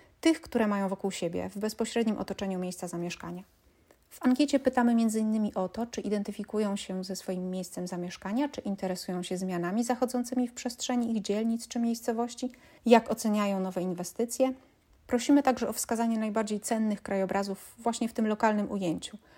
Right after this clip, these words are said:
Ankieta daje możliwość wskazania ich na mapie, a także krótkiego opisu ich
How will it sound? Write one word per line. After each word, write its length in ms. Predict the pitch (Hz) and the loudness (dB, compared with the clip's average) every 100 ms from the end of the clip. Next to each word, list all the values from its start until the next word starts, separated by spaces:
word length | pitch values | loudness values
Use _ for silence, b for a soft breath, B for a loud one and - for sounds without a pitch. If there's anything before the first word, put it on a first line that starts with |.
| b b - | b b -6
Ankieta 340 | 220 247 247 | 0 4 4
daje 220 | 214 220 | 6 4
możliwość 440 | 214 208 208 196 - | 4 -2 -4 -6 -6
wskazania 460 | - 214 202 190 | -4 -2 0 0
ich 120 | 180 - | -2 -4
na 100 | 185 | -2
mapie, 340 | 240 254 196 | 0 0 0
a 60 | 180 | 0
także 300 | 185 190 190 | -4 -4 -6
krótkiego 460 | - - 196 - | -8 -2 -2 0
opisu 400 | - 190 - - | -4 -6 -6 -6
ich 220 | 180 - | -8 -10